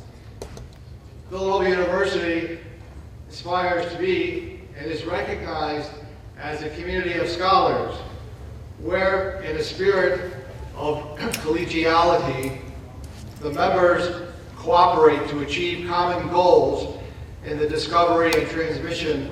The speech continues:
of knowledge. Villanova benefits from a community of faculty, staff, and administrators who are committed to the university's mission.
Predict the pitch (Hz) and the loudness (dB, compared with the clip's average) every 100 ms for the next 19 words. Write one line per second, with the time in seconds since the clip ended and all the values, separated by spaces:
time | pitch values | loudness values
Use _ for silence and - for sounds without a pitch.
0 | - 135 135 139 135 - - - - - | -10 -10 -6 0 2 4 0 -4 -10 -12
1 | - - - - - - - - - - | -12 -14 -14 -16 -16 -16 -16 -16 -16 -16
2 | - - 220 240 226 220 202 202 202 170 | -16 0 8 10 10 8 6 6 6 4
3 | 147 139 - - - - 156 160 185 190 | 2 0 -4 -8 -8 -4 -2 -2 -2 0
4 | 190 180 175 180 185 185 185 180 180 175 | 2 4 2 4 4 4 0 0 -2 0
5 | 175 175 170 170 151 165 180 180 165 160 | 4 4 4 0 -2 -2 -2 -2 0 0
6 | 156 156 160 - - - - - 165 170 | 2 -2 -4 -8 -12 -14 -14 -12 -2 0
7 | 170 185 214 208 180 131 - - 175 170 | 0 4 6 8 6 2 -4 -6 -6 -4
8 | 185 190 185 180 180 170 170 - 147 170 | -2 -2 0 0 0 0 -4 -4 -2 0
9 | 160 156 - | 0 -2 -6